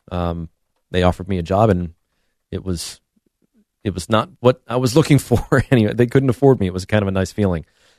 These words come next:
Uh, but anyways, the, the, the market has, of course, as prices continue to go up, I mean, even now, year to date, the prices are up,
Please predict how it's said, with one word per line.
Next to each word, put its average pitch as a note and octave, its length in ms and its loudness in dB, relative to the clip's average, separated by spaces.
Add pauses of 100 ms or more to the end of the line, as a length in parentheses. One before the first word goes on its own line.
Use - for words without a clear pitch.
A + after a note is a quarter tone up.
(160)
Uh, F2+ 260 0
but B2+ 200 0
anyways, A#2+ 360 2 (280)
the, C3+ 100 -2
the, C#3 300 -4
the A2+ 200 -2 (360)
market G#2 520 -2 (540)
has, G2 480 0 (100)
of - 300 -10
course, A2+ 280 -4 (100)
as G#2 260 -4
prices G2 540 0
continue F#2 420 2
to F2+ 80 0
go E2+ 260 4
up, E2 220 2
I E2+ 40 -2
mean, E2+ 180 -6
even G#2+ 320 0
now, F#2 260 0
year E2 240 -2
to D#2+ 100 -6
date, E2 360 -2 (440)
the F2+ 120 -2
prices F#2 480 0
are E2 160 -2
up, E2 200 -4